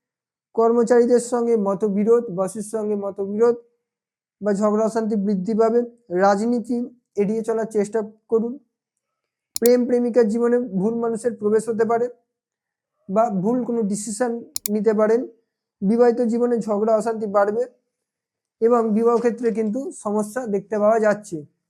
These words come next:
মীন রাশির জন্য এই বছরে কিন্তু শরীর স্বাস্থ্য নিয়ে অত্যধিক ক্লান্তি দেখা দেবে। হাড়, কোমর, শারীরিক ব্যথা বৃদ্ধি পাবে।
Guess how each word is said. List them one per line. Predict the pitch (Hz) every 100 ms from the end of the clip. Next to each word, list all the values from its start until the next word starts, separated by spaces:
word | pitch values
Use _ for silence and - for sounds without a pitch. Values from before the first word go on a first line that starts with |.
| - - 185
মীন | 208 254
রাশির | 254 240 240 240 - - 185
জন্য | 220 226 214 220 214 - _ _
এই | 208 226
বছরে | 226 214 233 226
কিন্তু | 226 214 226
শরীর | - 233 226 240
স্বাস্থ্য | 226 247 240 -
নিয়ে | 240 233 240 240
অত্যধিক | 233 220 - - 254 269 - -
ক্লান্তি | 208 214 214 233
দেখা | 233 233
দেবে। | 226 233 240 - _ _ _ _ - -
হাড়, | 208 220 226
কোমর, | 220 220 233 233
শারীরিক | 233 208 226 202
ব্যথা | 196 202 226
বৃদ্ধি | 214 214 202
পাবে। | 226 233 226